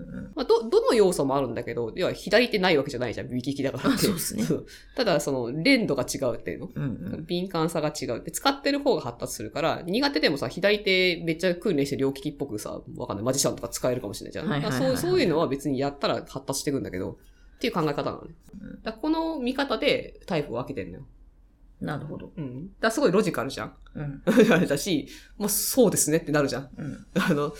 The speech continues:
Speaker 2: その見方が有効かどうかだけが問題で、
Speaker 1: うん。
Speaker 2: その見方をしたらそうなるよねって、何も、
Speaker 1: うんうんうん。
Speaker 2: あの、反論がないっていう。
Speaker 1: そうっすね。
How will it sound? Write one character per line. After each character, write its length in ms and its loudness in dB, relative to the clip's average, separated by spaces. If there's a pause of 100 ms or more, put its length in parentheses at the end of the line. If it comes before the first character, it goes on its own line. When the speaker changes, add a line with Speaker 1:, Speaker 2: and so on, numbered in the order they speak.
Speaker 2:
そ 100 2
の 80 6
見 120 4
方 180 4
が 100 0
有 160 0
効 160 -2
か 100 2
ど 100 2
う 20 0
か 100 0
だ 80 -2
け 440 -4 (180)
が 160 0
問 180 -2
題 220 -2
で、 380 2
Speaker 1:
う 40 -8
ん。 20 -6
Speaker 2:
そ 60 -2
の 80 2
見 140 0
方 240 0
を 40 2
し 60 -6
た 80 4
ら 60 2
そ 160 0
う 20 0
な 120 2
る 80 -2
よ 100 -4
ね 80 -4
っ 40 -4
て、 380 -12
何 220 2
も、 100 2
Speaker 1:
う 20 2
ん 40 0
う 20 -2
ん 40 -4
う 20 -
ん。 320 -18
Speaker 2:
あ 60 -4
の、 120 0
反 240 4
論 140 4
が 120 2
な 120 2
い 60 2
っ 20 -
て 140 -10
い 20 -4
う。 40 0
Speaker 1:
そ 120 0
う 40 -4
っ 40 -12
す 120 -12
ね。 300 -8